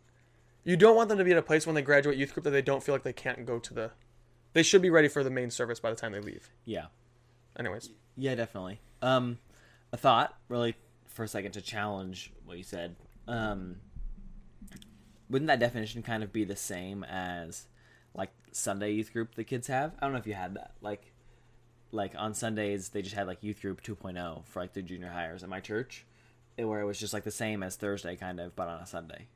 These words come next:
Speaker 2: And if the
Speaker 1: Mm.
Speaker 2: kids don't go into, like, the normal church, they go have, like, youth group church.
Speaker 1: Do you think they should, like, on, you're saying on Sunday they should go to the main service with their family?
Speaker 2: Like, is there,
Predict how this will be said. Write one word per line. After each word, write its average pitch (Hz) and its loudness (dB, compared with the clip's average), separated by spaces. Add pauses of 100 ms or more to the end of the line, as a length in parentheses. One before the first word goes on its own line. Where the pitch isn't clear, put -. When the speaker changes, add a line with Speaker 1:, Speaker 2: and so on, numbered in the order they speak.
(640)
Speaker 2:
And 147 -2
if 143 0
the 123 -2
Speaker 1:
Mm. 120 -14
Speaker 2:
kids 113 -2
don't 107 -4
go 104 -2
into, 101 -8
like, 90 -6 (200)
the 107 -8
normal 98 -6
church, 92 -10
they 95 -6
go 90 -8
have, 90 -4
like, 90 -12
youth 95 -12
group 92 -16
church. 131 -8
Speaker 1:
Do 160 2
you 175 6
think 165 0
they 156 8
should, - -4
like, 139 4
on, 135 0
you're 143 -4
saying 143 0
on 127 -2
Sunday 135 -2
they 123 0
should 120 -4
go 131 0
to 127 -2
the 127 -4
main 123 -4
service 127 -6
with 120 -8
their 120 -6
family? 123 -2
Speaker 2:
Like, 151 8
is 156 6
there, 151 8